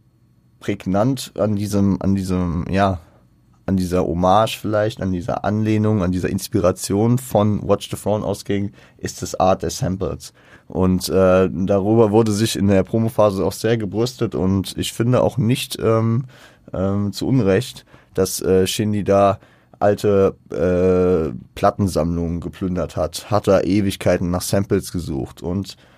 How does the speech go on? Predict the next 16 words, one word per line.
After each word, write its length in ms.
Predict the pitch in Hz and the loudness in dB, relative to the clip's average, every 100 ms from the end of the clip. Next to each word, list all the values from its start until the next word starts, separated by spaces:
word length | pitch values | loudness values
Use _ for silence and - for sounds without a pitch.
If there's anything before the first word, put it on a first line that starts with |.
| _ | _
man 140 | 104 107 | -2 2
merkt 260 | 185 - | 0 0
es 120 | 117 | -6
über 240 | - 101 101 | -4 0 0
den, 140 | 98 | 0
das 180 | 104 - | -2 -2
ganze 300 | 117 127 - | -2 0 2
Album 300 | 127 135 123 | 2 2 0
hinweg, 340 | 113 107 123 | 0 0 -2
dass 220 | - 117 - | -4 -6 -8
es 120 | - | -6
einen 180 | 104 101 | -4 -2
sehr, 400 | 92 92 127 139 | -2 2 4 4
sehr 220 | 117 117 | 4 4
einzigartigen 800 | 123 127 113 - 110 - 104 104 - - | 2 0 -2 0 0 0 -6 -8 -8 -8
und 440 | 87 98 - | -6 -4 -6